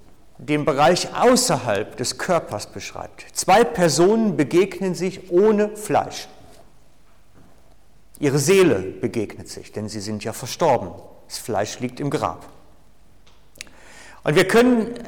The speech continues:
es, ich möchte nicht im Detail drauf eingehen, das ist eigentlich eine ganze Predigt für sich schon. Ich gehe nur auf einige Merkmale ein.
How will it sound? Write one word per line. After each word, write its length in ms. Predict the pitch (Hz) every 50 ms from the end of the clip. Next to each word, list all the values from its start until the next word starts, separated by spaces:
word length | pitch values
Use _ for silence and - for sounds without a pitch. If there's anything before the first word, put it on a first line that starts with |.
| - - - - - -
es, 180 | - 190 190
ich 220 | 214 202 190 180 160
möchte 260 | 208 233 233 - 220
nicht 160 | 202 233 220
im 100 | 220 202
Detail 380 | 165 175 - - 175 165 165 170
drauf 220 | 156 135 123 -
eingehen, 280 | 110 117 123 117 127 131
das 120 | 147 139
ist 80 | - -
eigentlich 260 | 104 151 143 - 135
eine 100 | 135 139
ganze 260 | 147 147 147 - 147
Predigt 360 | - - - 156 139 131 131
für 160 | - - 135 113
sich 220 | 117 135 127 -
schon. 200 | - 101 90 90 - - - - - - - - - - - - - - - - - - - -
Ich 180 | - - 160 -
gehe 180 | - 220 254 214
nur 160 | 214 220 190
auf 340 | 208 202 - - - - - - - - - - -
einige 340 | - - 214 233 240 180 220
Merkmale 640 | 190 180 180 180 180 - 165 170 165 160 151 143 -
ein. 220 | 117 110 85 82